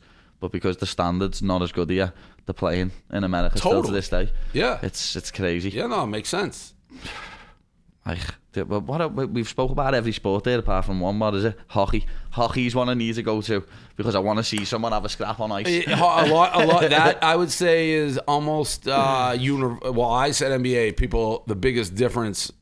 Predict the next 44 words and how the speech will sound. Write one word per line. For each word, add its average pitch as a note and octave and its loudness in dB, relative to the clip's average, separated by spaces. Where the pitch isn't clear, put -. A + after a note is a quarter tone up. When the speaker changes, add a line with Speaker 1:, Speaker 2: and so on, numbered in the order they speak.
Speaker 2:
for A2+ 0
us, - -2
United G2+ -2
States, F#2+ -4
between A2 -4
television G#2+ -2
and F2 -6
being G2+ -4
there G2+ -2
is F2 -6
definitely F2+ -4
hockey. C#2+ -6
Like, F2+ -6
I, A#2 0
hockey's C3+ 0
tough - -2
to G#2+ -2
watch F#2 -2
on F2 -4
T F2+ -4
V. F#2+ -2
Speaker 1:
Yeah. G2+ 2
Speaker 2:
People A#2 0
love G#2 -2
it, G#2 -4
postseason G#2 -4
hockey, G2+ -2
uh, F2+ 0
but F#2 -2
being C#3+ 0
there G#2 0
is F#2+ -4
definitely F2 -4
different. C#2+ -12
So D3+ -4
it's D#3+ -2
a - -8
fun G2 -4
sport. E2 -8
Speaker 1:
Yeah. G#2+ 2
Speaker 2:
It's F#2+ 2
my D#3+ 4
least, E3 0
uh, C#3+ 2